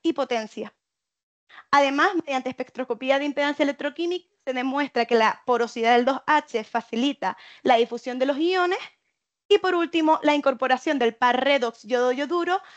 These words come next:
incrementa la capacitancia, siendo beneficioso para nuestro dispositivo electroquímico.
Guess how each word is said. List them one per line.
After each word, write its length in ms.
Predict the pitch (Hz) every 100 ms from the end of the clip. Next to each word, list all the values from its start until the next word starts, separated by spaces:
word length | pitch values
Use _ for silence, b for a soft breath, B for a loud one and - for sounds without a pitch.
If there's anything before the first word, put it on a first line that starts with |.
| B B
incrementa 580 | 359 381 330 311 - 330
la 100 | 320
capacitancia, 800 | 302 294 277 247 240 220 - - -
siendo 320 | 262 262 285
beneficioso 800 | 294 294 269 - 269 269 349 -
para 220 | 254 233
nuestro 280 | 220 - 220
dispositivo 640 | 226 - 214 233 226 240
electroquímico. 760 | 254 254 226 208 202 185 -